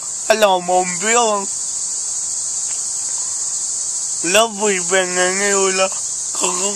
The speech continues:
ngồi ở trên. Nó để có, có ngày liên tục. Trong, trong đây là này mố.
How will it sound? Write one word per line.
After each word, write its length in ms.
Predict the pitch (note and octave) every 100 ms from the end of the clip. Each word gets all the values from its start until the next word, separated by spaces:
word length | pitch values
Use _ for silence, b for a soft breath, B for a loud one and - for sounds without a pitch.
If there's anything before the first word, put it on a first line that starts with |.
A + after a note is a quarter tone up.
| G3
ngồi 200 | - E3
ở 200 | F3+ E3+ D#3+
trên. 200 | D#3+ D3 - - - - - - - - - - - - - - - - - - -
Nó 320 | G3 A3 A3+
để 360 | G#3 F#3+ F#3+ G3+ -
có, 60 | G#3+ G#3+ G3+ - -
có 240 | - C#4+ D4
ngày 400 | G3+ F#3+ F#3 F3 F#3
liên 200 | G3+ E3+
tục. 120 | F3 - - - - - - - - - - - - - - - - - - - - - - - - - - - - - - - B B B - - -
Trong, 240 | F#3+ G3+ - - G3 G#3
trong 340 | A3+ A3 A3
đây 240 | A#3+ A3+
là 300 | G#3+ A3 A3+
này 260 | A3+ A3+ A3+
mố. 420 | G#3+ A3+ B3+ C#4+